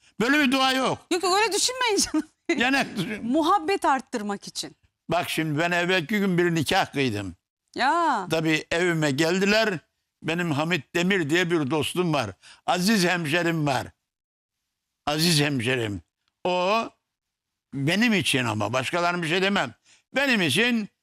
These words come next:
Speaker 1: hayır ehli bir arkadaşımızdır. Hemşerimdir
Speaker 2: Ne
Speaker 1: benim.
Speaker 2: güzel.
Speaker 1: Onunla hep iftar ederim zaten. Onun yanında çalışan bir delikanlı. Dedim ki, "Oğlum biz eve misafir kabul etmiyoruz. Seni filan yerdeki hoca efendiye göndereyim.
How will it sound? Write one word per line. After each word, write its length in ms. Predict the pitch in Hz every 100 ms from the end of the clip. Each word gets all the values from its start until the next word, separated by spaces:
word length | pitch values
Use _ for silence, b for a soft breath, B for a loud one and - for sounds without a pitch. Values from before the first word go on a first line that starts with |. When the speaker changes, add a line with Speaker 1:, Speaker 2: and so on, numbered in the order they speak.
| _
Speaker 1:
hayır 260 | - 262 277
ehli 320 | 185 170 220
bir 40 |
arkadaşımızdır. 960 | 220 196 180 180 135 180 139 104 104 -
Hemşerimdir 580 | 170 160 180 185 165 143
Speaker 2:
Ne 40 | 131
Speaker 1:
benim. 180 | 165 240
Speaker 2:
güzel. 240 | 190 160 -
Speaker 1:
Onunla 340 | 190 208 214 226
hep 180 | 180 190 226
iftar 360 | 185 135 185 180
ederim 320 | 165 151 147
zaten. 460 | 143 156 254 233 170 b b b
Onun 320 | 226 240 214
yanında 400 | 226 226 214 214
çalışan 440 | 175 208 185 202 185
bir 100 | 180
delikanlı. 640 | 190 175 180 190 254 220 - b b b
Dedim 280 | 202 220 247
ki, 60 | 233
"Oğlum 260 | 247 226 202
biz 140 | 214
eve 260 | 247 226 240
misafir 540 | 214 226 226 233 220
kabul 200 | 226 247
etmiyoruz. 600 | 269 214 180 147 113 - _ b b b b
Seni 300 | 208 233 202
filan 320 | 226 254 262
yerdeki 440 | 240 214 196 190
hoca 320 | 175 202 214 233
efendiye 380 | 190 196 185
göndereyim. 600 | 180 220 240 240 269 233